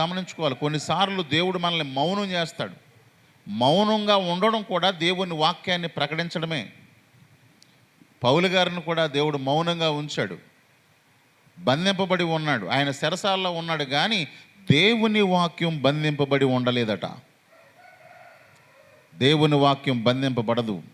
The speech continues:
నువ్వు ఇంటి దగ్గర కూర్చున్నా దేవుని సువార్త వెళతాది. ఇక్కడ అదే వాక్యం మాట్లాడుతున్నాడు. దేవుడు నీకు ఎప్పుడు అవకాశం ఇస్తాడో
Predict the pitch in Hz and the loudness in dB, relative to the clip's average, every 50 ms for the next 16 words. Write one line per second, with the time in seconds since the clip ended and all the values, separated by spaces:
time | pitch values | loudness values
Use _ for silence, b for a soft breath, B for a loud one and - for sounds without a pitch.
0 | _ _ _ _ _ _ _ _ _ _ _ _ _ _ _ _ - 110 131 127 | _ _ _ _ _ _ _ _ _ _ _ _ _ _ _ _ -4 0 2 2
1 | 135 143 156 147 170 180 180 160 170 165 151 - 160 151 - - 170 156 165 175 | 2 0 0 0 0 0 2 2 2 0 0 0 -2 -4 -4 -4 -4 -2 -2 -2
2 | 185 175 135 139 143 151 151 151 147 139 - 139 135 135 131 123 - 123 110 104 | -2 0 2 2 2 2 2 0 -2 -2 -2 0 2 2 2 2 0 -4 -2 0
3 | 117 120 123 - 123 107 87 82 78 - _ _ _ _ _ _ _ _ _ _ | 0 0 0 -2 -2 -2 -4 -6 -14 -18 _ _ _ _ _ _ _ _ _ _
4 | _ _ _ _ _ _ _ _ - - - 131 123 120 127 147 156 170 170 170 | _ _ _ _ _ _ _ _ -14 -10 -6 -4 -2 0 2 2 2 2 0 -2
5 | 156 113 113 123 131 127 - 147 131 120 123 123 123 120 - 123 123 117 - - | -2 0 0 0 0 0 -2 -6 -6 -4 -4 -4 -4 -2 -2 -4 -4 -4 -4 -6
6 | 113 107 95 82 - - - _ - - _ - - - b b b b b b | -4 -4 -4 -4 -6 -10 -20 _ -20 -20 _ -20 -20 -20 b b b b b b
7 | b b b b b b b b b _ - 107 131 147 190 214 220 220 208 202 | b b b b b b b b b _ -6 0 2 2 4 4 2 2 2 2
8 | 190 196 175 - 175 160 - - 196 160 147 151 165 156 180 175 165 - 160 156 | 0 0 -2 -2 -4 -4 -4 -4 -2 0 0 0 0 0 0 -2 -2 -2 -8 -10
9 | 156 - - 139 135 131 135 | -12 -8 -6 -4 -2 -2 0